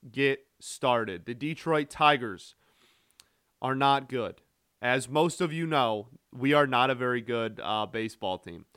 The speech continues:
We're not very good in any of these four sports currently, uh, which makes fandom very difficult. Uh, so, pecota, for those who don't know,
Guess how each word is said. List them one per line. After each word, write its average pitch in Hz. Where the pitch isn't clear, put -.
We're 247
not 285
very 254
good 226
in 214
any 208
of 156
these 123
four 113
sports 107
currently, 120
uh, 127
which 127
makes 135
fandom 139
very 147
difficult. 135
Uh, 123
so, 175
pecota, 190
for 175
those 208
who 220
don't 165
know, 117